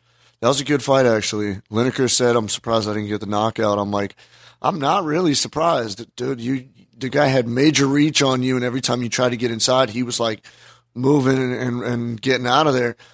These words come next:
But Lineker did very well. I mean, I, I was hoping they'd rebook that Garbrandt fight, but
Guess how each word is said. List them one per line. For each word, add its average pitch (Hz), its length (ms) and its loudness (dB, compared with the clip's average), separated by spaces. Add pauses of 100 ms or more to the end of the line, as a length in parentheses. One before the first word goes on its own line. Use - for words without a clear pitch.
(180)
But 120 120 -2
Lineker 135 380 -2
did 139 200 -2
very 143 240 2
well. 131 400 2 (120)
I 110 80 -6
mean, 117 260 -4
I, 113 200 -2
I 127 180 0
was 143 160 2
hoping 139 260 2
they'd 131 160 0
rebook 123 440 -2
that 117 180 0
Garbrandt 120 560 0
fight, 110 340 0
but 113 320 -2